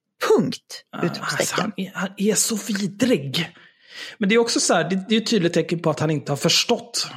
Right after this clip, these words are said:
Speaker 2: Han har inte förstått vad han precis har läst. Det räcker ju att läsa med det här som Daniel Pohl har punktat upp.
Speaker 1: Nej.
Speaker 2: Ett, inlägget innehöll ett språkbruk som Expo inte står bakom. Ja, okej, vi ger er lite rätt i det här. Men, fuck you,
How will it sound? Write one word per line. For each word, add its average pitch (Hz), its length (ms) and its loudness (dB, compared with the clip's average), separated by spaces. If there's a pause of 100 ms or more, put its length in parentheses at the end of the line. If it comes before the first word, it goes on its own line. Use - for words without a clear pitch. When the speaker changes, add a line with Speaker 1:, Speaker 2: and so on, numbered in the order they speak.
(180)
Speaker 2:
Han 214 200 2
har 208 60 4
inte 196 200 0
förstått - 600 -2
vad 165 100 4
han 143 60 0
precis 139 300 -4
har 135 80 -2
läst. - 460 -4 (180)
Det 185 80 2
räcker 202 240 0
ju 190 60 6
att 185 60 6
läsa 180 320 4
med 180 120 2
det 143 40 4
här 147 160 4
som 143 400 0
Daniel 143 260 2
Pohl 139 260 0
har 131 140 -2 (260)
punktat 143 420 0
upp. 113 80 -2
Speaker 1:
Nej. 95 100 0 (640)
Speaker 2:
Ett, 233 300 0 (280)
inlägget 170 520 4
innehöll 147 420 2
ett 131 100 -2
språkbruk 180 580 0
som 160 140 -4
Expo 147 360 -4
inte 135 180 -6
står - 140 -6
bakom. - 540 -4 (500)
Ja, 180 240 4
okej, 143 440 2 (320)
vi 156 120 0
ger 151 360 2
er 147 300 2
lite 156 380 -2
rätt - 240 -2
i - 20 -2
det 143 60 0
här. 139 240 -2
Men, 220 420 4 (300)
fuck - 480 0
you, 170 260 4